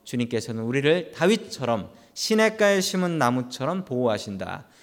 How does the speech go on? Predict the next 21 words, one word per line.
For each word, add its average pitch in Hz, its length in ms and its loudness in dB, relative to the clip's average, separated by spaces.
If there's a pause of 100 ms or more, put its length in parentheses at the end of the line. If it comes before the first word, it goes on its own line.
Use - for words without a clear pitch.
(160)
여러분, 147 180 -2
그 151 100 -4
사실 165 300 0
명심하시면서 190 1500 0 (200)
항상 190 320 -2
주님 175 280 -2
의지하시는, 117 720 -2 (260)
항상 196 300 0
주님께 202 380 2
뿌리 196 280 -2
내리고 165 340 2
사시는 151 680 -2 (260)
저와 135 280 2
여러분 147 300 2
될 143 140 4
수 143 160 -4
있기를 139 760 0
주님의 139 400 2
이름으로 131 320 2
간절히 147 420 -2
축원합니다. 156 1000 2